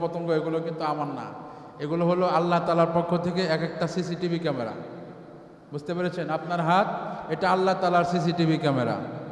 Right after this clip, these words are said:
আপনার পা, আপনার চোখ, আপনার কান, এই প্রত্যেকটা জিনিস হলো আল্লাহ তাআলার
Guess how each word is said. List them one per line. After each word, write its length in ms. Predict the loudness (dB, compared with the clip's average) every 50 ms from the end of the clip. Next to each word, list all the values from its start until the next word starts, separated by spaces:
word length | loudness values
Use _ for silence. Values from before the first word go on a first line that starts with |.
| -12 -12 -4 -2
আপনার 340 | -2 -2 2 2 2 2 4 6
পা, 200 | 6 8 8 8
আপনার 260 | 8 6 4 2 2 2 2
চোখ, 260 | 2 2 2 4 4
আপনার 300 | 2 0 2 0 0 0
কান, 320 | 2 2 2 2 2 0 -2 -6 -8 -10 -10 -12 -12 -8 -8
এই 80 | -6 -4 -2
প্রত্যেকটা 500 | -2 -2 -2 -2 -2 -2 0 2 2 2
জিনিস 340 | 2 2 0 0 -2 0 0
হলো 180 | 0 2 2
আল্লাহ 260 | 2 2 2 2 0 0 0
তাআলার 200 | 0 0 0